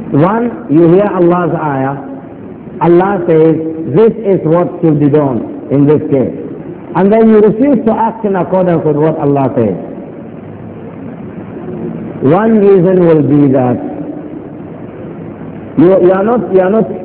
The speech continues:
uh, ignorant now. Nobody will say you are ignorant because you have heard, you know. But you are disbelieving because you have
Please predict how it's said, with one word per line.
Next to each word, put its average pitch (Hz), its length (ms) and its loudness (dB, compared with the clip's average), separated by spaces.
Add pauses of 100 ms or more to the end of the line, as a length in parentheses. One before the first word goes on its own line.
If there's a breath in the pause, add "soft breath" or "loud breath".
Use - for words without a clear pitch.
(120)
uh, 165 460 0
ignorant 151 500 4
now. 123 240 0
Nobody 170 340 4
will 165 140 2
say 160 100 4
you 151 60 4
are 135 140 0
ignorant 139 400 2
because 147 300 4
you 143 120 4
have 123 240 2
heard, 113 260 0
you 131 120 4
know. 139 180 4 (1400)
But 135 180 2
you 156 60 6
are 147 60 4
disbelieving 143 1500 2
because 160 560 0 (800)
you 120 160 4
have 127 220 2